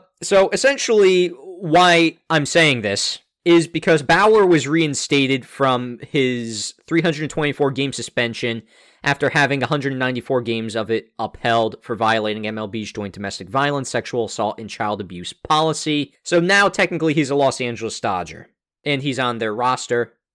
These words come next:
but not for long. The Dodgers, according to B R Walkoff and Jon Heyman, are expected to release Trevor Bauer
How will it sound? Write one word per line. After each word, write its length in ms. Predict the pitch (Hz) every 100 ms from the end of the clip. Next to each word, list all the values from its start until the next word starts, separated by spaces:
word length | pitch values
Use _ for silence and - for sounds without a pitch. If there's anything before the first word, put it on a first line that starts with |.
| _ _
but 320 | - 175 - _ _ _ _ _
not 380 | 85 82 87 -
for 140 | 123
long. 680 | 127 175 208 165 156 156 151 _ _ _ _ _ -
The 60 |
Dodgers, 680 | 101 156 214 214 143 127 127
according 280 | 127 143 135
to 40 |
B 160 | 113 120
R 160 | 117 101
Walkoff 420 | 107 107 107 101
and 180 | 156 131
Jon 220 | 101 92
Heyman, 400 | 87 113 95 82 - _ _ _
are 120 | - 156
expected 560 | - - 185 170 196
to 120 | -
release 400 | 180 156 143 143
Trevor 460 | - - - 110 101
Bauer 600 | 156 170 151 113 107 110